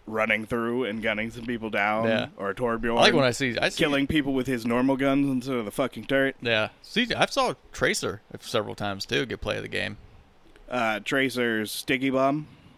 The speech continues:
Speaker 2: No, not even the sticky bomb.
Speaker 1: Wow. So I've definitely
Speaker 2: That sticky bomb kinda sucks.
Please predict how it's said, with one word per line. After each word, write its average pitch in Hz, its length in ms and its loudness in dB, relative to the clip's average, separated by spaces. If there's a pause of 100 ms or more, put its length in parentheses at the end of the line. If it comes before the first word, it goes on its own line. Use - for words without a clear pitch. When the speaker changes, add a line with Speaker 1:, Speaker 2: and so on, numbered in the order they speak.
(520)
Speaker 2:
No, 180 300 4 (100)
not 127 140 4
even 160 140 2
the 123 40 -4
sticky - 280 -2
bomb. 131 320 0
Speaker 1:
Wow. - 0 - (1500)
So - 140 0
I've 110 200 4
definitely 120 360 2
Speaker 2:
That - 60 2
sticky 104 200 2
bomb 110 220 -2
kinda 95 180 -4
sucks. - 420 -4